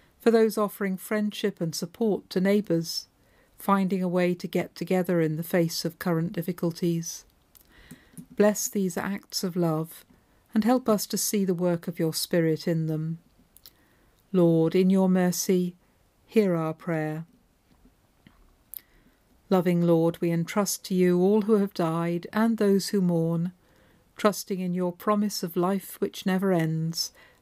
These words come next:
and love which never dies. Lord, in your mercy, hear our prayer.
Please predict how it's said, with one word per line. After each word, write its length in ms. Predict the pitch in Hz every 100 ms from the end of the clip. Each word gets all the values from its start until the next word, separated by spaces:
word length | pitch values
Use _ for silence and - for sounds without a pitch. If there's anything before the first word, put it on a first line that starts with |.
| 180
and 160 | 170
love 400 | 180 165 160 -
which 260 | - - -
never 220 | 170 175
dies. 800 | 175 165 160 160 160 165 - - _ _ _ _ _ _ _ _
Lord, 460 | 185 185 180 180 180
in 220 | - 208
your 180 | 214 196
mercy, 680 | 175 170 165 - 165 160 165 _ - - _ _ _ _ _
hear 380 | - 202 175
our 180 | 170 170
prayer. 540 | 170 165 156 156 160